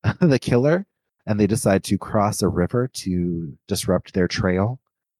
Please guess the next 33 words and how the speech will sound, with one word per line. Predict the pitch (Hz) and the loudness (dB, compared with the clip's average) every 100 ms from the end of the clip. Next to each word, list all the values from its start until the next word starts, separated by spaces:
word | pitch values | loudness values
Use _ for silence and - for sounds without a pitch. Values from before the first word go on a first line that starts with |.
| - | -2
And | 95 92 87 82 90 87 | 2 4 4 2 -2 -4
then | 85 92 | -2 0
they're | 92 85 | 2 2
like, | 87 - | 0 0
"Oh, | 131 | 2
let's | 107 113 | 2 0
get | - 120 | -2 0
into | 107 110 | 0 -2
this | 90 113 - | 0 0 0
area | 95 85 85 82 82 | -2 0 0 -2 -4
of, | 92 80 | -4 -4
like, | 82 85 | -2 -2
reeds | 87 95 160 92 78 - | 0 2 2 -2 -4 -4
or | 92 | 0
whatever." | 90 85 82 80 | 2 2 2 0
And | 87 85 | 0 -2
it | 80 | -4
is | 78 | -6
full | - 143 131 | -2 0 0
of | 113 | -2
snakes. | - 92 87 82 - | -4 -2 -2 -2 -8
And | - 92 | -4 -2
there's | 85 | 0
a | 90 | 0
lot | 98 104 104 | 2 2 0
of | - | -4
snake | - 107 113 - - | -8 -4 -4 -4 -2
underwater | 110 104 95 98 95 | 2 2 2 2 2
shots. | - 80 76 - - | -2 -4 -6 -8 -6
So | 90 82 78 - _ _ _ _ - | 0 0 0 -6 _ _ _ _ -4
I | 98 | 0
included | 92 - 87 90 | 0 0 -2 0
that. | 113 117 | 0 0